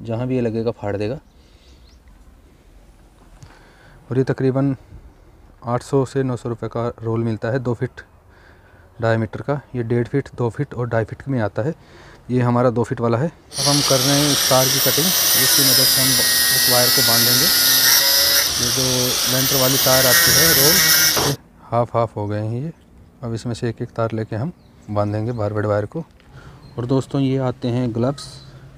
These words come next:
अगर इन gloves के बिना आप barbed wire को छुएंगे तो वो आपका हाथ काट देगी। तो ये देखिए अब इसको हम खोल रहे हैं और खोलते वक्त भी बड़ी सावधानी से। तो ये देखिए ये हमने इसको खोल लिया है,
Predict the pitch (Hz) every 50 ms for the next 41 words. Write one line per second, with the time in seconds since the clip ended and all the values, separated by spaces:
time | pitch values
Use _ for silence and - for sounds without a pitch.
0 | - - - - 113 110 117 120 127 127 127 127 120 120 127 127 - - - -
1 | 139 127 131 131 135 131 131 131 127 - - 131 131 135 123 117 117 120 120 120
2 | 123 120 120 120 120 120 117 123 117 - - 120 120 123 117 117 - 117 113 113
3 | 120 135 156 - - - - - - - - - - - - - - - - 113
4 | 113 - - 120 107 110 117 - - 104 104 98 101 101 107 104 113 160 156 -
5 | - - - - - - - - - - - - - - - - - - - -
6 | - - - - - - - - - - - - - - - - - - - -
7 | - 123 123 127 123 120 127 123 - - 135 123 131 120 - - - - 143 131
8 | 113 117 123 127 127 - - 113 117 113 120 127 127 139 160 156 - - - -
9 | - - 123 - - - 131 131 127 - 135 131 139 - - 135 139 131 135 135
10 | 131 - - 120 120 120 120 120 123 123 - - 170 185 - - - - - -
11 | - - - - - - - - - - - 123 123 127 139 139 143 135 120 -
12 | 147 170 165 - - - - - - 110 123 131 123 120 120 120 117 - - -
13 | - - 113 113 113 113 117 120 127 127 156